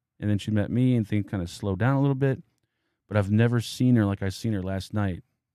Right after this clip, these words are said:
So this shit was, like, some powerful stuff. And she wanted to take this little itty bitty piece. I'm like, "No, here, take, at least take this." And I gave her, like, a chunk, like, that big.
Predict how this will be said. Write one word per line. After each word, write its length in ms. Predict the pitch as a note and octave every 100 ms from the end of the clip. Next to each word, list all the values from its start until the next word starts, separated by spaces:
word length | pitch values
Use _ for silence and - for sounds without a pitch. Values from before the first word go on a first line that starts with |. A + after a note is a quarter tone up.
| _
So 100 | G2+
this 160 | G#2+
shit 220 | A#2 A2 B1+
was, 200 | E2+ F2+
like, 180 | E2
some 220 | - E2 E2 -
powerful 920 | - - G#2 G2 F#2 E2 D#2+ - D#2
stuff. 480 | - - F2+ D#2+ - _ _ _ _ _ _ _ _ _ _ _ _ _ _ _ _ _
And 100 | A#2+
she 140 | - C3+
wanted 240 | C3+ B2+
to 80 | G2+
take 240 | - A#2
this 180 | G2+ F2
little 240 | A#2 A#2 -
itty 200 | A2+ A#2
bitty 240 | A2 G#2+
piece. 380 | G2+ A#2 A#2+ C#3
I'm 80 | E3+
like, 140 | G3+
"No, 240 | C4+ C4 G#3+
here, 180 | G#3+ D#3
take, 280 | D#3+ F#3+ -
at 80 | C#3+
least 200 | A3+ -
take 220 | A2 F2+
this." 280 | A#2+ A2+ G#2
And 100 | G2+
I 40 |
gave 160 | A2 A2
her, 60 |
like, 120 | G2
a 60 | F#2+
chunk, 300 | - A2 G#2
like, 140 | F#2
that 200 | F#2+ G2+
big. 360 | - G2 A#2+